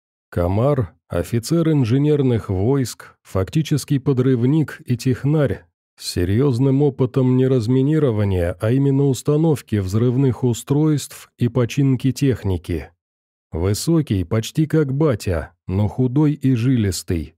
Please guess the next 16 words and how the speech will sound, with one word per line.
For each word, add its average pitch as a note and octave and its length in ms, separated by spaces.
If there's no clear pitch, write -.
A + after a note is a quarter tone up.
Ходит A#2+ 440
в C#3 120
развалочку, A#2+ 1120
с - 120
автоматом A2+ 760
дружит C3 500
плотно. A#2+ 720
Лишний A2 600
раз C#3 340
не C#3 140
подставляется C3 1040
и - 180
прямых C3 540
путей C#3 460
не B2+ 220
ищет. G#2 640